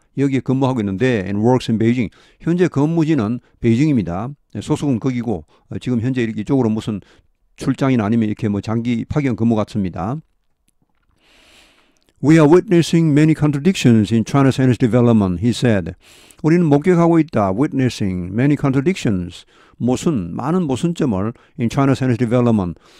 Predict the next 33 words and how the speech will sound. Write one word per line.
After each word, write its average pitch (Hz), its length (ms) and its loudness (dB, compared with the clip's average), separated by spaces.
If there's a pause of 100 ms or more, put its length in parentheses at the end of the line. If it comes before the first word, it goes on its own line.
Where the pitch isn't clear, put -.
중국의 135 640 0
에너지 143 280 0
개발에 151 280 0
있어서 120 300 -6
많은 123 320 -2
모순점들을 156 840 0 (440)
목격하고 135 580 2
있다. 85 340 -6 (640)
그는 143 180 -2
말했다. 107 560 -2
It 131 80 0
is 113 160 -2
large 131 340 4
coal 135 220 0
market 131 400 0 (340)
and 113 140 0
large 120 320 4
clean 120 220 2
energy 117 200 2
market 107 280 0
in 113 60 0
the 107 120 2
world. 113 320 2 (580)
자, 135 120 -2
이 156 100 -2
중국은 139 640 0
세계 170 240 -2
최대 185 340 0
석탄 170 360 -2
시장이면서 139 600 0
또한 147 440 2 (280)
세계 156 240 -2
최대 143 420 -2